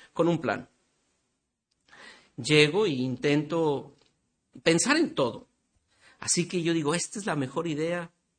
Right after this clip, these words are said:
que a mí se me ha ocurrido".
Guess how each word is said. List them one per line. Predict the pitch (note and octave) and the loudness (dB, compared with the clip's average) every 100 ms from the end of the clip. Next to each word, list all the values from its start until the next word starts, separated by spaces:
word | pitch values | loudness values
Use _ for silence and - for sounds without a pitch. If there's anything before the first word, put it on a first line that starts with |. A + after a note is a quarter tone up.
| _ _ _ _ _ _ _ _ _ _ _ _ _ _ _ _ _ _ _ _ | _ _ _ _ _ _ _ _ _ _ _ _ _ _ _ _ _ _ _ _
que | - C3 | -8 -2
a | B2+ B2 A#2+ A2 C#3 - | 0 -2 -6 -10 -14 -16
mí | B2+ B2+ C#3+ | -12 -4 -2
se | D3 B2+ | -2 -4
me | C3 | -4
ha | |
ocurrido". | B2+ B2 B2 - - | -6 -8 -10 -14 -20